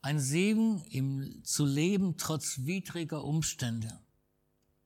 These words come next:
Dass er Kraft und Mut und Zuversicht gibt, auch wenn die Umstände überhaupt nicht gut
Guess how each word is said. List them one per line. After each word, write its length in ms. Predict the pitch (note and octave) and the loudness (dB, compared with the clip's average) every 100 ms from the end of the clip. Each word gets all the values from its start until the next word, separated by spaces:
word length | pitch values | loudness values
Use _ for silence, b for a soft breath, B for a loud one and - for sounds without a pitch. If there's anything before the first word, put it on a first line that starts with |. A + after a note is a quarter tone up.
| _ _ _ _ _ _ _ B B B B - | _ _ _ _ _ _ _ B B B B 0
Dass 200 | C#3 - | 2 4
er 160 | C3 | 0
Kraft 640 | A#2+ - E3 G#3 G#3 - - | -8 -6 -2 -2 -4 -10 -4
und 240 | C#3 A#2+ | -2 2
Mut 400 | D3 F3 G#3+ F3+ | 4 6 4 0
und 100 | C3+ | -4
Zuversicht 760 | - F#3+ G3+ F3 D#3 E3+ D#3 - | 0 0 0 -2 -4 -4 -6 -4
gibt, 360 | D#3 D3+ - - B B B - | -4 -4 -8 -20 B B B -10
auch 220 | C#3 C3+ | -8 -6
wenn 160 | C#3+ C3+ | -4 -4
die 120 | B2+ | -2
Umstände 640 | F#3 G#3 - F3+ E3+ D#3+ | 2 2 2 -2 -2 -4
überhaupt 760 | D#3 C#3+ B2+ A#2 - D3+ - - | -4 -4 -2 -4 -2 -2 -2 -8
nicht 260 | C3+ - | -8 -6
gut 260 | A#2+ B2 | -4 -2